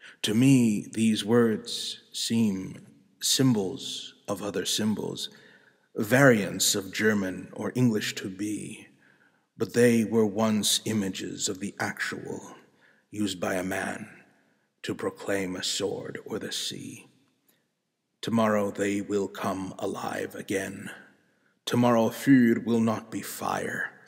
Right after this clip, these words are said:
but rather that lot of tamed and changeling God whom none can face without feeling an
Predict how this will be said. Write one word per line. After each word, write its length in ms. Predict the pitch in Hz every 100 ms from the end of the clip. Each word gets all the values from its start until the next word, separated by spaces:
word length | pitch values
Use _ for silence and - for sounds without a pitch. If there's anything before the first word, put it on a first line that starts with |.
| _ _ _ _
but 160 | 107 98
rather 260 | 110 107 104
that 260 | 107 -
lot 380 | 107 110 104 -
of 280 | 104 92 -
tamed 480 | - 123 117 110 98
and 180 | 98
changeling 760 | - - 117 110 101 104 98 98
God 480 | - 101 - 92 - - - _
whom 180 | 104 104
none 260 | 107 104
can 220 | 104 104 95
face 540 | - 98 90 - -
without 240 | - 95
feeling 640 | - - 98 92 92 90
an 100 | -